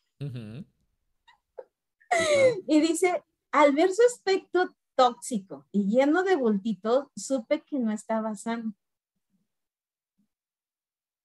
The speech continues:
Speaker 1: Ok.
Speaker 2: Mire, ya salió el sol, ¿no? Dice, este, que él se impactó de ver su cerebro, Fer. Dice, y sobre todo dice,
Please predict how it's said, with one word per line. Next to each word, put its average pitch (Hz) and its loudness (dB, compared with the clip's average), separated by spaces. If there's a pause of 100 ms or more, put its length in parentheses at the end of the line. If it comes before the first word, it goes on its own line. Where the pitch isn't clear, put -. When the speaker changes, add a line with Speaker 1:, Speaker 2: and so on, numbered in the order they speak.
(340)
Speaker 1:
Ok. 82 -20 (120)
Speaker 2:
Mire, 262 2
ya 285 0
salió - -6
el 269 -2
sol, 285 -2 (180)
¿no? 311 -8 (680)
Dice, 320 0
este, 254 2 (1500)
que 285 4
él 302 0
se 349 -2
impactó 294 2
de 320 0
ver 320 -2
su 339 -14
cerebro, 247 -2
Fer. 247 4 (720)
Dice, 320 2
y 285 0
sobre 269 4
todo 320 4
dice, 262 -6